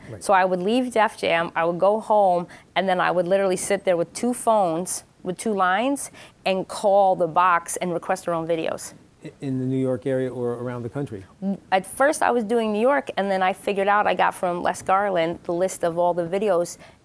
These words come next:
Speaker 2: and then I would do it by how we were helping out, where songs were getting played in other markets, like how to tackle D C and Philly,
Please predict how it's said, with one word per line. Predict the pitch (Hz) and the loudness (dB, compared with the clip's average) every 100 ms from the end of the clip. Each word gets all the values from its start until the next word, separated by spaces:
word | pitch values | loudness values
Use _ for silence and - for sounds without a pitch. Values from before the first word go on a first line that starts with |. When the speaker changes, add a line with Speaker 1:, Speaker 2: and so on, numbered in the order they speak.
| - | -2
Speaker 2:
and | 180 | 0
then | 180 170 - | 0 0 0
I | 170 | 0
would | 170 165 | 0 0
do | 208 | -2
it | 185 - | -2 0
by | 165 160 165 | 2 2 0
how | - 165 | -2 -2
we | 170 | -2
were | 160 | -2
helping | 165 160 165 165 | -2 -2 -4 -2
out, | 156 156 - _ _ - | -2 -2 -6 _ _ -12
where | - 170 | -4 -4
songs | - 180 180 175 | -2 0 -2 -4
were | |
getting | 170 160 151 | -4 -4 -4
played | - 180 175 | -2 0 0
in | 160 | -2
other | 156 160 | -2 -2
markets, | 151 156 180 208 - | 0 -2 -2 -6 -4
like | 143 - | -4 -2
how | 151 | -2
to | 151 | -2
tackle | - 151 160 | -2 -4 -4
D | 156 156 | -6 -8
C | - 160 156 170 - - - | -6 -4 -4 -4 -10 -20 -16
and | - 160 | -12 -10
Philly, | - 175 160 160 165 | -4 0 0 0 -2